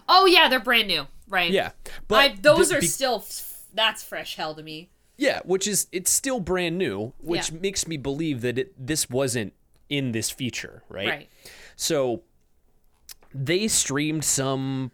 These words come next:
Speaker 2: marketing material.
Speaker 1: Yeah.
Speaker 2: He watched the stream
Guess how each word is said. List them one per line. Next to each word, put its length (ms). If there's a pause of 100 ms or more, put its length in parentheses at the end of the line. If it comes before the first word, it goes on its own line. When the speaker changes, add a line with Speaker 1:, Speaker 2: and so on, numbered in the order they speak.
(160)
Speaker 2:
marketing 560
material. 680 (140)
Speaker 1:
Yeah. 180
Speaker 2:
He 420
watched 500
the 60
stream 500